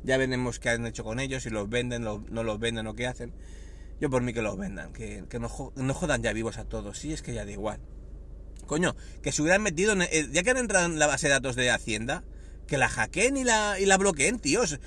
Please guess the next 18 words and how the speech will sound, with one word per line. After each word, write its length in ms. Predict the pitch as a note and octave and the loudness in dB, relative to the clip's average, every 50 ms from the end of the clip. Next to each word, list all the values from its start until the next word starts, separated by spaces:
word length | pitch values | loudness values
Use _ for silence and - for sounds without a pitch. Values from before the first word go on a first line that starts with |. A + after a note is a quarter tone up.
| - - | -12 -12
Si 140 | - - C#3+ | -4 -2 0
me 60 | C3 | 0
escucháis, 580 | B2+ - - C3+ - - - G#2+ A2 D3+ E3 - | 0 0 -2 -2 0 2 4 6 6 4 4 2
tíos, 300 | - B2+ A2 B2 E3 A3 | -2 -2 0 0 4 4
hacerlo, 400 | A#3 D#3+ - B2 G#2 A2 D3+ F#3+ | 2 4 4 2 0 2 2 2
por 100 | B3 A#3 | 2 4
favor. 480 | A#3+ G3+ A#2+ A2 G#2+ A#2 D#3+ C4+ G4 - - - - - - - | 4 4 4 4 4 4 4 4 0 -4 -10 -12 -12 -10 0 4
Bloquearlo, 640 | D3+ E3+ D#3 B2 B2 A#2 A2+ A2 B2+ B2+ E3+ B3 | 6 6 6 6 6 6 6 6 6 6 6 6
que 100 | B3 A#3+ | 6 6
no 140 | E3+ D3 C#3 | 4 4 4
sepan 320 | - D3+ A2 B2+ B2 A#2+ B2 | 2 2 2 4 4 4 4
lo 100 | B2+ A2 | 4 4
que 140 | A2 A#2+ | 4 4
debemos, 480 | A#2 A#2 A#2 A2+ A2 A2 A2 A2+ A#2+ A2+ | 4 4 4 4 4 2 2 0 0 0
ni 100 | A2+ A2 | -2 0
pagamos, 460 | G#2 A#2 A#2+ A2 G#2+ G#2+ A2 A2+ A2 | 0 2 2 4 4 2 2 2 0
ni 120 | A2+ A#2 C#3 | 0 2 4
nada. 160 | F#3 - | 6 6